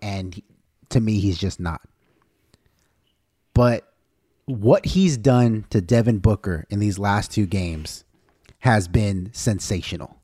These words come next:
His defense and just being an, an annoyance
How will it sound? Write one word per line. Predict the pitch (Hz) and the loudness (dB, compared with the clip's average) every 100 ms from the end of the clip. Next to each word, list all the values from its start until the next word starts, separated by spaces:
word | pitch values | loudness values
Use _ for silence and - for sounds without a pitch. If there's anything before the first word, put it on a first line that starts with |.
| _ _ _ _ - | _ _ _ _ -2
His | - 190 175 | 4 4 2
defense | 113 147 156 113 87 73 - - _ _ _ _ _ _ _ - | 2 2 0 -4 -8 -10 -16 -18 _ _ _ _ _ _ _ -2
and | 123 110 | -2 2
just | 143 147 - - - _ _ _ _ _ _ _ _ 120 | 4 4 2 -8 -18 _ _ _ _ _ _ _ _ 2
being | 165 226 233 | 4 4 2
an, | 135 127 | -2 0
an | 127 120 | 0 2
annoyance | 131 180 139 80 - - | 4 4 2 -2 -12 -16